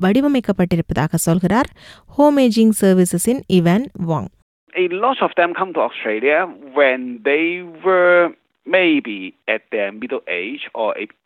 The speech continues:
Speaker 2: even, um, older. And as a result, a lot of them are not educated or brought up in the local environment. And therefore, English to them is a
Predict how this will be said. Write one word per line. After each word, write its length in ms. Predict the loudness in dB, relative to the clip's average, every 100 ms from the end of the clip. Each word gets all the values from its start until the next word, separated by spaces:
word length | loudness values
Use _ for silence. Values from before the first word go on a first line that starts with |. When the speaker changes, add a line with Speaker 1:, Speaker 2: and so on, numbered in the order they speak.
| -10
Speaker 2:
even, 220 | -4 -4 -6 -10
um, 200 | -12 -14 _
older. 440 | -10 -2 -2 -2 -2
And 220 | -2 -2
as 180 | -2 -4
a 40 | -2
result, 440 | -2 -2 -4 -6 -2
a 80 | 0
lot 260 | 2 0 0
of 100 | 0
them 220 | 2 0 -2 -4
are 140 | -4 -4 -10 -10 -8 0
not 200 | 2 0 -2
educated 580 | -4 -4 -8 -8 -8 -6
or 140 | -6 -2
brought 240 | -2 0
up 140 | -4 -6 -12 _
in 220 | -16 -12
the 60 | -6
local 600 | -6 -2 -2 -2 -4 -8
environment. 420 | -6 -8 -8 -14 _ _
And 260 | -2 -2 2
therefore, 400 | 0 4 2 0 -6 -8
English 380 | -8 -8 -8 -6
to 120 | -2 0
them 100 | 0
is 200 | -4 -10
a 80 | -10